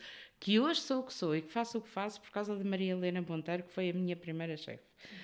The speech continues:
na, na Ernst and Young. E ela dizia-me muitas vezes, "Cristina, nós na consultoria temos mais poder do que aquilo que a Cristina pensa que tem." E é verdade, mas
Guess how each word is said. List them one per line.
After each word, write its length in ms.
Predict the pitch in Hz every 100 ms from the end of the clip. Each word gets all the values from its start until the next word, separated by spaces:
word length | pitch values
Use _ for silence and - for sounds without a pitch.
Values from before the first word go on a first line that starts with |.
| - 147
na, 320 | 160 156 151
na 120 | 151
Ernst 540 | 151 151 156 170 170
and 100 | 160
Young. 220 | 156 139 139 - - - - - _ _ - - - _ -
E 180 | 180
ela 280 | 233 311 330
dizia-me 420 | 254 262 277 285
muitas 420 | 247 262 254 220 170
vezes, 260 | 170 160
"Cristina, 540 | - - 147 143 139 123 -
nós 300 | 160 175 202
na 80 | 214
consultoria 580 | 208 185 180 170 170 180
temos 300 | 185 175 170
mais 300 | 165 180 -
poder 480 | - 147 180 226 196
do 100 | 180
que 120 | 151
aquilo 240 | - 185
que 180 | 185 170
a 20 |
Cristina 340 | 165 - 185 180
pensa 300 | 190 185 156
que 100 | -
tem." 200 | 113 - _ _ _ _ _ - - - - _
E 160 | 226 262
é 60 | 311
verdade, 400 | 311 285 208 - - _ -
mas 420 | 196 240 226